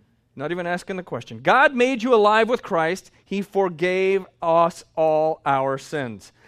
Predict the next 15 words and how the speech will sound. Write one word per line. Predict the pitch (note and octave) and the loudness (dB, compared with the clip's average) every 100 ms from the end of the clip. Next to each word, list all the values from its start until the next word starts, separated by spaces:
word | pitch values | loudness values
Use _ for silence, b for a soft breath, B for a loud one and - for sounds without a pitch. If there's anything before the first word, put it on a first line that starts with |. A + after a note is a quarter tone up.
| b | b
having | E3+ E3 C#3+ | -2 -2 -6
canceled | G3+ A3 A3+ C4 | -4 -2 -4 -8
the | G#3 | -8
charge | - F3+ F3 | -4 -2 -2
of | E3 | -2
our | D3+ D3 | -4 -4
legal | E3 F3+ F3+ | -4 -4 -6
indebtedness, | E3+ D3+ C#3 A#2+ B2 C3+ - | -6 -4 -4 -4 -10 -12 -14
which | C#3+ | -16
stood | - G3+ G3+ | -6 -2 -2
against | E3 D3+ C#3 D#3+ | -2 -6 -6 -12
us | D#3 | -10
and | D#3+ D3+ | -12 -12
condemned | - C#3+ D3+ D3+ | -12 -10 -8 -8
us. | A2+ G#2 _ | -12 -14 _